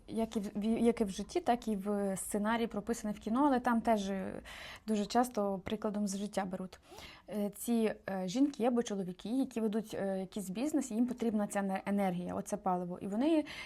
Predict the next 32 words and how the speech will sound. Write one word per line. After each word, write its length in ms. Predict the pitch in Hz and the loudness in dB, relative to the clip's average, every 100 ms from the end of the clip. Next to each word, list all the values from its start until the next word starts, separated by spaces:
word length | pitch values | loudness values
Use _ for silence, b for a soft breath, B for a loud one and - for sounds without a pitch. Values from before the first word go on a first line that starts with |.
| B | B
знаходять 460 | 214 - 226 208 247 | -2 2 2 2 0
їх 180 | 294 | -2
в 100 | - | -4
коханках, 640 | - 240 233 254 294 285 254 | -2 0 2 4 4 2 -4
в 60 | - | -2
коханцях 640 | 214 214 226 277 269 - | -2 2 2 2 0 -2
із-за 180 | 220 196 | -2 -4
сторони, 460 | - 208 202 285 359 B B B | -2 0 2 2 0 B B B
е, 120 | 220 214 | -2 0
які 420 | 214 214 277 233 | 0 2 2 2
їх 160 | 240 | 0
пушать, 380 | - 208 - 175 | -2 -6 -4 -6
які 180 | 190 - | -8 -4
дають 300 | 202 214 208 | 0 2 2
їм 120 | 190 | -2
цей 160 | 175 208 | 0 0
енергообмін. 580 | 202 202 190 180 180 180 | 2 2 2 0 0 -2
Тобто 300 | 214 214 190 B - | -4 -4 -6 B 2
вони 180 | 220 262 | 6 6
беруть 280 | 226 302 | 6 2
сексуальну 600 | - - 240 247 214 196 185 | 0 0 2 6 6 4 0
енергію, 380 | 185 185 175 180 | 0 -2 -4 -4
тобто, 340 | 202 - 190 B B B - | -6 -6 -8 B B B -6
е, 200 | 202 208 | 0 2
от 340 | 202 214 214 - | 2 0 -4 -4
цим 320 | - 240 214 196 | 2 4 4 0
драйвом, 920 | 185 185 208 262 320 311 302 285 277 277 - 208 | -2 4 6 6 4 4 2 4 2 2 -6 -4
е, 300 | 202 196 202 | -2 -2 -4
знаходячи 580 | 208 214 202 262 254 247 | -2 0 4 4 4 -2
через 340 | - 226 214 | 0 2 2
сексуальний 360 | 220 - 214 208 | -2 -2 0 0
потяг. 360 | 208 - - | -2 -6 -8